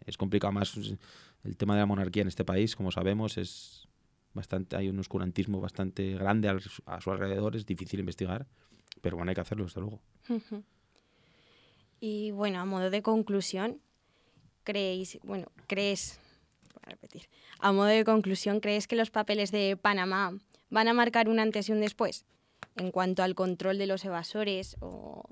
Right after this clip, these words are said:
Speaker 2: incluso a, a nivel periodístico, si podríamos hablar de la investigación?
Speaker 1: Eh, a ver, desde el punto de vista del control de los evasores, mm, desde luego, al menos de cara a la galería, tiene que producirse un cambio. Es decir,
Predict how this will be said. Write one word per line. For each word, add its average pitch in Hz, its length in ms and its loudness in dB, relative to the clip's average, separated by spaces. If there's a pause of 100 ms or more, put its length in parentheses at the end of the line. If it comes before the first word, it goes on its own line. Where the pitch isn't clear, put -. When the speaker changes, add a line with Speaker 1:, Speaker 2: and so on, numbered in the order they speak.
Speaker 2:
incluso 214 760 2
a, 220 580 4
a 220 100 2
nivel 202 260 4
periodístico, 196 520 -2
si 156 360 -12 (460)
podríamos 180 380 -2
hablar 175 260 -2
de 175 140 -4
la 170 80 -4
investigación? 180 600 -4 (1160)
Speaker 1:
Eh, 90 300 -2
a 85 60 -2
ver, 92 180 0
desde 92 200 0
el 90 40 -2
punto 107 200 2
de 110 80 8
vista 110 320 4
del 104 160 0
control 104 300 0
de 104 60 0
los 104 140 0
evasores, 110 560 0 (1160)
mm, 104 260 2
desde 98 300 2
luego, 117 280 6
al 113 100 6
menos 113 280 4
de 107 80 0
cara 117 180 2
a - 40 4
la 110 80 2
galería, 110 540 0 (840)
tiene 104 340 4
que 101 80 -4
producirse 95 460 -4
un 98 60 -4
cambio. 85 380 -8
Es 92 80 -8
decir, 85 340 -8